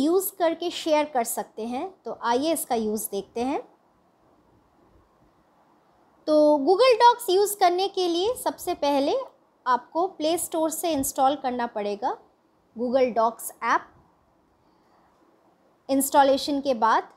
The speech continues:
आप जब इसको ओपन करेंगे तो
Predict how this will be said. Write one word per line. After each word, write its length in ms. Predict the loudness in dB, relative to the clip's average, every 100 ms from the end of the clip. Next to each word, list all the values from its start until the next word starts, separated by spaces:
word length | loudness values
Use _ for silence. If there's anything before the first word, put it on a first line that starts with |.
| _ _ _ _
आप 360 | -2 0 0 -4
जब 160 | -8 -6
इसको 280 | -6 -2 -2
ओपन 260 | -4 -8
करेंगे 480 | -6 -4 -4 -2 -6 -8 _ _ _ _ _ _ _ _
तो 680 | 2 2 2 0 0 -4 -10